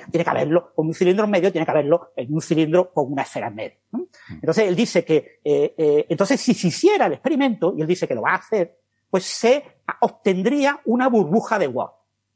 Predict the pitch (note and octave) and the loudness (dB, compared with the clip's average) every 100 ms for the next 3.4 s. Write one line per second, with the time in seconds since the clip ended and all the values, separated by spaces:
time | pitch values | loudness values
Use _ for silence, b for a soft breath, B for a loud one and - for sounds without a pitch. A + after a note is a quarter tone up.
0 | _ D#3+ D#4 - C#3+ B B - D#3 E3 | _ -4 -4 -4 -8 B B -6 0 2
1 | A#3 - _ C#3+ - G#3 - - F#3 G#3+ | 2 0 _ -4 2 2 2 0 0 0
2 | A#3 B3+ C4+ E3+ E3+ F#3+ G3+ G#3+ G#3 G3+ | 2 4 4 4 2 2 0 0 0 -2
3 | - C#4+ A#3+ A#2 | 0 4 4 2